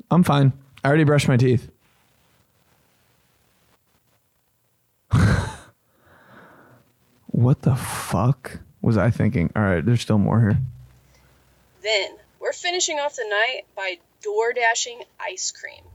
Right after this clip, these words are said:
Speaker 1: Yep.
Speaker 2: I'm not going to pick up that shit.
Speaker 1: No.
Speaker 2: I already went out and got a snack. We're door dashing it.
Speaker 1: Yes, we're door dashing, and we're not fucking mo-, we're not moving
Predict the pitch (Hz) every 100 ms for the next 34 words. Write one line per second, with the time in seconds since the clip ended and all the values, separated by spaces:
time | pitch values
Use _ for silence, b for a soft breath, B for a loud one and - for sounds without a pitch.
0 | _ _ 120 117 - _ 220 208 190 175
1 | 170 180 170 165 - - - 175 - 127
2 | 127 131 117 117 190 185 180 185 175 175
3 | 175 - - 175 170 - - - _ _
4 | _ _ _ _ - 196 180 175 170 165
5 | - 175 165 - 113 113 117 - 123 117
6 | 113 113 113 - 120 120 123 120 120 123
7 | 113 - 123 120 110 107 104 - 123 135
8 | 101 117 139 135 110 98 -